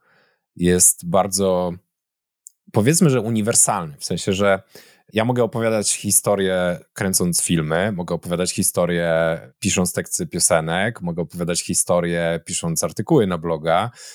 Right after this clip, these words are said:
i tak dalej, i tak dalej. Mnóstwo tych różnych form jest i one w zasadzie mają bardzo wiele wspólnego. Wiadomo, różnią się też pod wieloma względami, ale jeśli chodzi o storytelling, tam,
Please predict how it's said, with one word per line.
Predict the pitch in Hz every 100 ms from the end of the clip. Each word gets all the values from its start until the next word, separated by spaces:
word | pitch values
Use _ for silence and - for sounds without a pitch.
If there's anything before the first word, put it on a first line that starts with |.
| -
i | -
tak | 98 82
dalej, | 101 95
i | 90
tak | 92
dalej. | 101 90 76 78
Mnóstwo | 80 85 107 120 -
tych | -
różnych | 98 92 95
form | - 156 92
jest | 85 82 -
i | 85
one | 92 101
w | 98
zasadzie | 95 117 113
mają | 101 95 90
bardzo | 101 110 104
wiele | 101 104 98
wspólnego. | - - 117 110 80 76 - - - -
Wiadomo, | 104 117 87
różnią | 107 135 110 101
się | 95 - 90 87 87 87 85 _ _
też | - 92 -
pod | - 85
wieloma | 104 165 135 85
względami, | 80 - 87 82 78 76 85 120
ale | - 87 87 87 - - - -
jeśli | 87 -
chodzi | 113 113
o | 101
storytelling, | - 113 101 131 123 113
tam, | 110 110 107